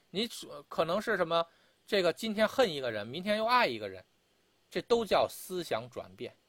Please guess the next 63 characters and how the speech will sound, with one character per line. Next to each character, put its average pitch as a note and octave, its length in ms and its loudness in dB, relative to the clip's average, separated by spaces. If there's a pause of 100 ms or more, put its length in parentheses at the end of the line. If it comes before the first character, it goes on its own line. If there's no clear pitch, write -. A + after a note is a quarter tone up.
(260)
所 B3 240 6
以 A3 140 0
右 C#4+ 200 6
弼 D#4+ 200 2
如 D#3+ 180 0
果 E3+ 120 2
在 C#3+ 140 2
福 C#3+ 260 -4
德 F3+ 160 2
宫 B2+ 220 -8
的 A2 80 -2
话， F#2+ 260 -4
这 F3+ 140 -4
不 B2 160 -10
是 D3 160 -8
一 A#2+ 60 -10
件 A2+ 120 -4
好 - 200 -20
事 - 100 -20
儿 - 800 -20
啊。 G2 120 -12 (480)
这 F3 220 2
个 C3+ 120 2
什 C3+ 120 -6
么， D#3 180 -4 (280)
你 B3 120 -4
想 A2+ 340 2
明 A2+ 220 -6
白， F#3+ 220 4 (100)
呃， D3+ 180 -10 (160)
不 D#4 160 0
明 E3+ 240 -2
白 E3 120 4
了 D3 100 2
往 F#3 240 0
明 C3+ 260 -10
白 A#3+ 160 4
想 G2+ 300 -6 (180)
啊， G#2 220 -10
这 E3+ 100 -4
个 B2 120 0
叫 A2+ 160 0
思 C3 160 -12
想 A2 180 -6
转 G2 160 -12
变。 C3 220 -12
那 A#3+ 200 -6
明 D#3 300 -6
白 C4 160 4
的 G#3 80 4
往 G#3+ 220 4
糊 C#3+ 260 -4
涂 C4 140 -4
想， G2+ 260 -6
那 G3+ 100 -6
不 A3 80 -8
也 C#3+ 240 -8
叫 F3+ 200 0
思 - 180 -12
想 B2 180 -8
转 F#2+ 160 -10
变 G#2+ 220 -8
吗？ F#2 100 -20